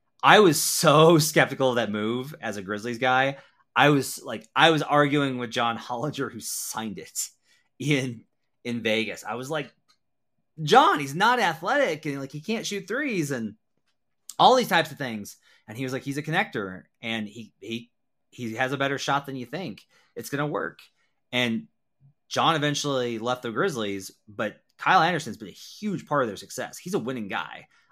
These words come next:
I love Slow-Mo. He's incredible in terms of what he's able to bring to the table. He would be a great fit on Denver. And last season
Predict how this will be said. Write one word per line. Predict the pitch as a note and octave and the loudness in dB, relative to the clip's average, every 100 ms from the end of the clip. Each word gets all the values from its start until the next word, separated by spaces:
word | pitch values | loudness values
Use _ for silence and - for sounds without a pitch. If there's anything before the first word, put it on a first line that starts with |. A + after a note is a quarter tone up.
| - | 2
I | E3 F3 | 4 4
love | C#3+ C#3+ D3 B2 | 4 4 4 2
Slow-Mo. | - A2 F2+ C#2+ A#1+ - _ _ | -2 -6 -8 -12 -18 -20 _ _
He's | - G#3 D3+ | -6 -6 -6
incredible | - D3+ C3+ - - C3 B2 G#2+ F#2+ | -6 -4 -4 -6 -2 0 2 -2 -6
in | G2 | -8
terms | G#2+ A#2 | -8 -8
of | G#2 | -8
what | G#2 A#2 | -10 -10
he's | B2 | -10
able | A#2+ A2+ | -8 -8
to | |
bring | G2+ A2 | -6 -6
to | G#2 | -6
the | F2 | -10
table. | A2+ A#2 C#3+ D#3 - _ - | -8 -4 -2 -4 -8 _ -6
He | F#3 | -2
would | E3 | 2
be | E3 | 0
a | |
great | A#2+ G#2+ A#2+ C#3 C#3+ | 0 -4 0 0 0
fit | - C3 - | -4 -4 -4
on | A#2+ G2+ | -8 -6
Denver. | G#2 B2 D3+ E3+ F3 _ _ _ _ | -6 -2 -2 -4 -10 _ _ _ _
And | A#2 A#2 A#2 A2+ A2 A2 | -4 -2 -2 -2 -4 -4
last | B2 D#3 D#3+ | 2 2 2
season | - F3+ D3 B2 A#2 G#2+ G2+ | -4 -4 -4 -4 -4 -6 -10